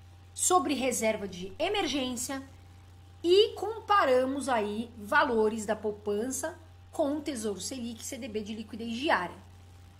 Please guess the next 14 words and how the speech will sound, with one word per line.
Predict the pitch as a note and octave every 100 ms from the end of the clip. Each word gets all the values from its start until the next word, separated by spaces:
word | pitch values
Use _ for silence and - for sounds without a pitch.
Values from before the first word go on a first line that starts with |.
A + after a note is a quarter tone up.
| - -
Certo, | - - G4 F#4+ -
pessoal? | B3 A#3 A#3
Nós | A3 A#3+ C#4+
falamos | C#4+ D4+ D#4+
sobre | E4 C#4
isso | D4+ D4+ D4+ F4
nessa | D4+ D#4+ D#4+
primeira | E4+ D4+ C#4+ E4
aula. | D4+ G3 E3+ D#3+ - - - - - - - - - - - - - -
Aos | F4+ F#4+ G4
alunos | G4 F#4 A4+ A#4+ A#4
que | -
estão | F#4 - F#4+ F#4+
aqui, | F#4+ - A3+ E3+